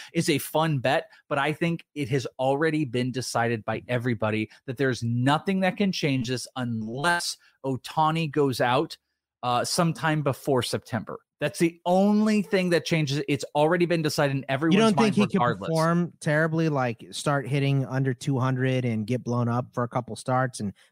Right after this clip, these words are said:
Speaker 2: maybe get a couple starts skipped because he looks so bad? Then, a-, and Vlad is just going off. I-, if Vlad out hits him by ten homers, right,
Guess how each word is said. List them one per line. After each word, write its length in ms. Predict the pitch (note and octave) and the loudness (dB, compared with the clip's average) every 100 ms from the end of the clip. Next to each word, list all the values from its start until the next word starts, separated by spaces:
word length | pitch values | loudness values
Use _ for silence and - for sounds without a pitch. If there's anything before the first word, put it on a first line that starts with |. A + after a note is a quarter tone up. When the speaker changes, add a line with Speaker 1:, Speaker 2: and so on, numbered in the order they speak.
| - | -4
Speaker 2:
maybe 220 | D#3 C#3 | -2 0
get 140 | D3 | -2
a 20 | |
couple 300 | C3+ D#3 C3+ | -2 -2 -4
starts 320 | B2+ C#3+ B2+ - | -2 -2 -2 -6
skipped 340 | - D3 C#3+ | -2 -2 -2
because 240 | C3 C3+ | -4 -4
he 60 | A#2+ | -2
looks 260 | A#2+ D3 - | -2 -2 0
so 160 | D3+ | 2
bad? 400 | C#3+ C#3+ C#3+ C#3+ - - _ - | 4 2 2 0 -2 -16 _ -2
Then, 320 | E3 E3 D#3+ - | 0 2 0 -2
a-, 240 | C#3+ - | -4 -2
and 240 | D3 C#3+ | 0 0
Vlad 340 | A#2 C3+ D3 D3 | 0 0 2 2
is 120 | C#3 | 0
just 220 | C#3 - | -2 -2
going 280 | D3+ C#3+ C3+ | 2 2 4
off. 280 | C3+ C#3 C3+ _ _ | 4 2 0 _ _
I-, 100 | E3+ | -2
if 180 | G3+ E3+ | 0 0
Vlad 260 | - G#3+ C#4 | 2 2 4
out 180 | C4 F3+ | 4 4
hits 300 | F#3+ F3 - | 2 2 4
him 400 | D#3+ D3 C3 - _ | 4 4 0 -6 _
by 460 | D3 C#3 C3+ B2 B2 _ _ _ _ _ | -2 0 2 0 -6 _ _ _ _ _
ten 240 | - G3 | 0 2
homers, 580 | F3+ C#3+ G#2 D2+ - - - _ _ | 4 2 0 -6 -12 -20 -20 _ _
right, 320 | C3 C3 D3+ | -2 0 0